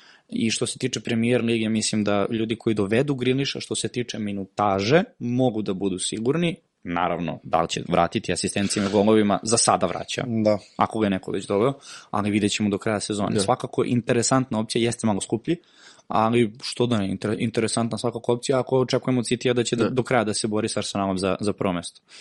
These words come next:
Speaker 1: Ali sve si rekao
Speaker 3: Da.
Speaker 1: za Grealisha, neću ništa, ništa neću da dodajem.
Speaker 3: <laughs>
Speaker 1: Nećemo
Speaker 3: Mislim,
Speaker 1: ni da se zadržavamo,
Speaker 3: ja bih
Speaker 1: imamo
Speaker 3: da,
Speaker 1: derbi
Speaker 3: da.
Speaker 1: za ovo kolo, pričati o Southamptonu i City-u
Speaker 3: Ja bih tu eventualno
Speaker 1: toliko
Speaker 3: dodao,
Speaker 1: dugo, nema potrebe.
Speaker 3: ako ljudi razmatraju neke diferencijale, Gundogan je ponovo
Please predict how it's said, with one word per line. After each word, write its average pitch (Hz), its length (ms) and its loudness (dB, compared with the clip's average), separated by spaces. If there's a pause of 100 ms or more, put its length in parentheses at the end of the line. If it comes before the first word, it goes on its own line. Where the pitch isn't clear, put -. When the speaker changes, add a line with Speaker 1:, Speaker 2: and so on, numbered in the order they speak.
(180)
Speaker 1:
Ali 107 220 2
sve 113 260 0
si - 160 -2
rekao 101 120 2
Speaker 3:
Da. 85 80 0
Speaker 1:
za 107 100 0
Grealisha, 113 360 2
neću 104 200 2
ništa, - 220 0
ništa 113 440 2
neću 92 200 0
da 101 40 -4
dodajem. 123 280 2
Speaker 3:
<laughs> 113 60 -4 (400)
Speaker 1:
Nećemo 120 220 2
Speaker 3:
Mislim, 131 240 4
Speaker 1:
ni 135 40 6
da 135 60 6
se 143 140 2
zadržavamo, 135 440 6
Speaker 3:
ja 151 40 8
bih 139 120 6
Speaker 1:
imamo 135 320 4
Speaker 3:
da, 107 100 0
Speaker 1:
derbi 123 320 6
Speaker 3:
da. 123 80 6
Speaker 1:
za 107 160 0
ovo 117 140 6
kolo, 131 340 4
pričati 123 460 0
o 113 60 6
Southamptonu 123 560 2
i 107 60 0
City-u 113 480 2
Speaker 3:
Ja 143 140 8
bih 143 140 4
tu 151 140 8
eventualno 143 440 6
Speaker 1:
toliko 135 240 8
Speaker 3:
dodao, 131 240 10
Speaker 1:
dugo, 117 160 6
nema 110 160 2
potrebe. 110 260 4
Speaker 3:
ako 123 160 6
ljudi 123 280 6
razmatraju 117 500 4
neke 117 200 0
diferencijale, 113 680 4
Gundogan 113 380 4
je 101 80 2
ponovo 101 600 6